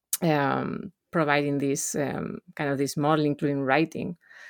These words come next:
So it is not by chance, or it is not, you know, because it is less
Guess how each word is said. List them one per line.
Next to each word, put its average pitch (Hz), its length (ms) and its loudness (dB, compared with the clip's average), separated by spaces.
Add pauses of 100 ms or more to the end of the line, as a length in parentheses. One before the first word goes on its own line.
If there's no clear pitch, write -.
(140)
So 175 140 2
it 170 80 6
is 190 160 0
not 170 220 4
by 147 240 4
chance, - 640 -6
or 143 180 2
it 147 100 2
is 156 140 0
not, 139 460 -2 (100)
you 165 120 -4
know, 165 220 -6
because 151 480 0 (560)
it 175 100 4
is 165 120 -4
less 170 460 2